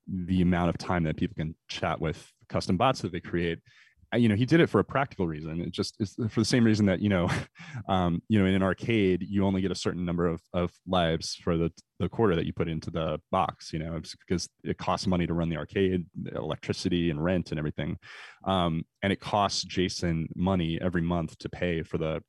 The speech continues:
you know, uh, cloud compute cycles that, that are required by these large language models, which are really, really, um, uh, uh, you know, firepower hungry. They need a lot of, uh, computing power to,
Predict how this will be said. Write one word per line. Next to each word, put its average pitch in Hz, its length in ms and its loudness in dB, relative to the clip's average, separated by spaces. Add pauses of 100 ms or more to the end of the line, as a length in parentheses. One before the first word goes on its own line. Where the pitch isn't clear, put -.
(120)
you 92 80 0
know, 85 200 -2 (220)
uh, 80 260 -2 (100)
cloud 92 320 0
compute 98 360 -4 (220)
cycles 80 600 -4 (420)
that, 92 360 0
that 98 300 2
are 90 360 2
required 123 640 2
by 87 580 0
these 95 540 0 (360)
large 98 340 2
language 120 260 2
models, 92 240 0
which 98 140 -4
are 98 180 -2
really, 110 480 6
really, 95 580 4
um, 85 360 -2 (160)
uh, 87 400 0 (160)
uh, 95 180 0 (140)
you 95 160 0
know, 82 280 0 (600)
firepower 107 680 2
hungry. 98 400 2
They 90 140 2
need 92 200 2
a 85 60 2
lot 85 320 0
of, 87 200 0 (140)
uh, 82 300 -4
computing 92 320 0
power 92 460 0
to, 82 320 -2